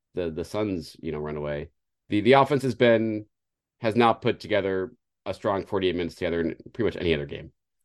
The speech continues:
and has been showing all signs of regression. The career high shooting numbers for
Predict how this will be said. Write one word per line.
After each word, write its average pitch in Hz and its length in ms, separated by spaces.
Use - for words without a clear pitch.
and 82 100
has 80 220
been 78 480
showing 101 320
all 143 200
signs 131 280
of 117 60
regression. 101 720
The 98 100
career 131 460
high 123 240
shooting 120 280
numbers 110 380
for 85 380